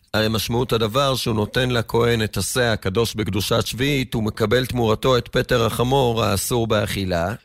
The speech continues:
ואסור לקנות בפירות שביעית או בדמיהם דבר שאינו ראוי לאכילה,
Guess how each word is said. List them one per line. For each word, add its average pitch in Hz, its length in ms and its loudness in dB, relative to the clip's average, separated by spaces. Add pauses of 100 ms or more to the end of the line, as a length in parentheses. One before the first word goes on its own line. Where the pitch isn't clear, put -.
(180)
ואסור 104 540 0
לקנות 123 400 -2
בפירות 113 460 2
שביעית 113 480 -2
או 113 140 2
בדמיהם 117 680 0 (160)
דבר 117 420 2
שאינו 113 460 0
ראוי 117 240 0
לאכילה, 113 580 0